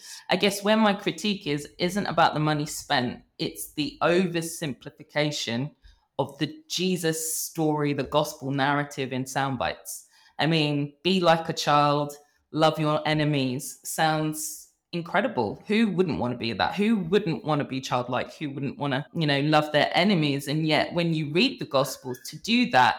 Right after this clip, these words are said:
in the natural man is quite impossible. That's not, that's not easy. And so I, I, I guess I'm critical of campaigns that simplify and make shortcuts on the hard teachings of Jesus, to take up your cross, to deny yourself,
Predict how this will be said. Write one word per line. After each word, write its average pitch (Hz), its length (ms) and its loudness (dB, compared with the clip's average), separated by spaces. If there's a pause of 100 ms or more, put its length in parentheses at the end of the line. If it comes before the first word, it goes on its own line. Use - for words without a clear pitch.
(120)
in 156 240 -4
the 151 80 -4
natural 156 560 -2
man 156 320 4
is 147 160 -4
quite - 380 2
impossible. 156 640 -6
That's - 340 0
not, 165 320 0 (500)
that's 175 280 2
not 175 160 4
easy. 165 360 2
And 147 140 -2
so 175 180 4
I, 170 200 4
I, - 260 2
I 185 60 2
guess 208 280 -2
I'm 185 100 0
critical 202 540 -4
of 170 160 -4
campaigns 160 1160 -2 (500)
that - 160 0
simplify 180 920 2
and 151 220 0
make 156 220 -2
shortcuts - 760 0
on 156 140 2
the 151 60 2
hard 165 500 4 (140)
teachings 139 480 -6
of 127 100 -16
Jesus, - 880 -8
to 143 380 -2
take 143 260 -2
up - 100 0
your 127 80 -6
cross, 135 520 0
to 143 260 -10
deny 131 300 0
yourself, 123 600 -2